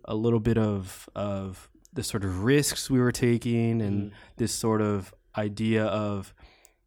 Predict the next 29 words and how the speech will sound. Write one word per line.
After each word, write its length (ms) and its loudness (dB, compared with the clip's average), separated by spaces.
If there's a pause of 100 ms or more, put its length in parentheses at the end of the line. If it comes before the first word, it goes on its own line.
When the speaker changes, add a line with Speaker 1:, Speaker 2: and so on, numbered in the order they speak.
(120)
Speaker 1:
you 80 -2
know, 220 2
when, 220 0 (440)
with 320 4
being 280 8
our 180 8
age, 380 4
being 160 4
millennials, 760 2 (140)
being 360 0 (160)
from 280 -2
semi-traditional, 960 0
not 180 4
really 200 6
traditional 720 2 (680)
parental 380 4
backgrounds. 680 2 (220)
Speaker 2:
Mm. 60 -10
Speaker 1:
People 220 2
are, 160 4
Speaker 2:
I 40 -4 (420)
mean, 100 4
Speaker 1:
nah, 280 8
Speaker 2:
for 180 6
me, 80 6
Speaker 1:
definitely 340 10
not 200 8
Speaker 2:
for 80 6
Speaker 1:
me. 220 8